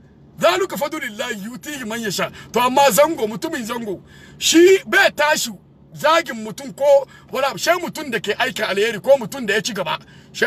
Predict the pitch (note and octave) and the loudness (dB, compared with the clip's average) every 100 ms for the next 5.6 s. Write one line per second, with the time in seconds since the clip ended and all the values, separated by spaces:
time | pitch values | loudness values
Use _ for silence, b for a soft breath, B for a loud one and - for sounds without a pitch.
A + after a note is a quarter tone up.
0 | C4+ C4 F#3 G#3 A3 E3 G3 A#3+ B3+ - | 2 2 2 -2 -2 -4 0 0 0 -4
1 | F3 F#3 C#3 - C4+ C#4+ C4+ D#4 E4 D#4 | -6 -8 -10 -2 0 0 -2 -2 0 0
2 | F3+ B3+ B3+ F#3+ G3+ G#3+ A#3+ G#3 F#3 G3 | 0 -4 -4 -6 -8 -6 -8 -8 -6 -6
3 | G#3+ F#3 - B B B B B - - | -8 -12 -18 B B B B B -16 -6
4 | E3 D4 D4+ - - - - - - B3+ | -4 -2 -2 -4 -14 -20 -18 -6 0 0
5 | C4+ C4 C4 B3+ B3 A#3+ | 2 -2 -2 -4 -6 -14